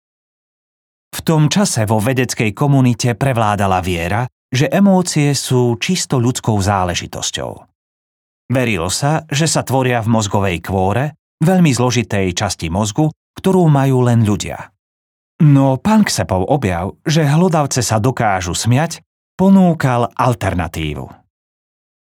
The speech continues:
Emócie sa musia tvoriť v oveľa primitívnejších častiach mozgu, napríklad v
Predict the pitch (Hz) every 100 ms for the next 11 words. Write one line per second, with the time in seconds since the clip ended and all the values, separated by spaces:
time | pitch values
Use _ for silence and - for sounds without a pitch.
0 | - 165 180 151 - 101 98 113 104 131
1 | - 127 - 127 127 113 - - 175 165
2 | 147 139 180 185 143 92 85 90 82 101
3 | 87 - 104 - 92 87 95 98 110 151
4 | 180 _ _ _ - 151 123 98 78 85
5 | 76 -